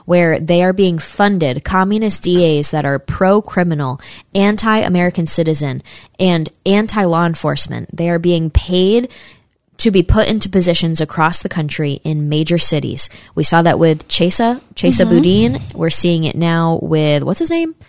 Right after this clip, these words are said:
Speaker 1: Gascon.
Speaker 2: Yep.
Speaker 1: Not Gasson.
Speaker 2: No.
Speaker 1: Gascon in L A, but hopefully Allie will make sure he's recalled, her and her team.
Speaker 2: Yeah.
Speaker 1: And, uh, not only that, but we see connections between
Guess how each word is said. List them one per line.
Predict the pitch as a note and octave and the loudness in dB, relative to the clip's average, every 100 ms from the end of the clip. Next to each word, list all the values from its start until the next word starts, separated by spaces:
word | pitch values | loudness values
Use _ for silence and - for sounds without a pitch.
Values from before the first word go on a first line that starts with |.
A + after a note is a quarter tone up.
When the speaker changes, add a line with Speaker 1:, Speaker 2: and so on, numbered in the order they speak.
| _ _ - | _ _ -2
Speaker 1:
Gascon. | F3 - E3+ E3+ A3 | 0 4 4 2 0
Speaker 2:
Yep. | A#3 A3 B3 _ _ _ - | -2 -2 -2 _ _ _ -10
Speaker 1:
Not | C#3+ D3+ | -8 -4
Gasson. | F3+ F3+ D3+ C3+ | -2 0 -2 -4
Speaker 2:
No. | C#3 - | -8 -8
Speaker 1:
Gascon | D3+ D3+ - E3+ F3 G3 - | -4 -2 2 4 2 0 -2
in | D#3+ | 0
L | D#3 D3+ | 0 2
A, | E3 | 2
but | F#3 D3 | 0 -2
hopefully | D#3+ - D#3 | -4 -2 -4
Allie | - D3+ D#3 | -4 -4 -2
will | D3+ D3 D3 | -2 -2 -4
make | - D#3 | -6 -6
sure | - | -4
he's | D#3 D#3+ | -2 -2
recalled, | D3+ E3+ F3+ F3 F#3+ D#3+ | -2 -2 0 0 0 -2
her | D#3 E3+ | -4 -2
and | D#3 | -2
her | |
team. | D3 G3 B3 C4 - | -2 0 -2 -6 -12
Speaker 2:
Yeah. | G#3+ G3+ G#3 - | -12 -12 -8 0
Speaker 1:
And, | F#3+ F3+ F3+ | 2 4 4
uh, | F3 E3+ D#3+ - _ _ | 4 2 -2 -10 _ _
not | F3 E3+ | -4 0
only | F3+ E3+ | 2 2
that, | E3+ F#3 - - | 2 0 -2 -8
but | D#3+ D3+ | -4 -2
we | D#3 | -2
see | D#3+ D#3+ | 0 -2
connections | - D3+ C#3+ - C#3+ | -2 -4 -4 -6 -6
between | - - D3 C#3 C3+ | -8 -6 -4 -4 -6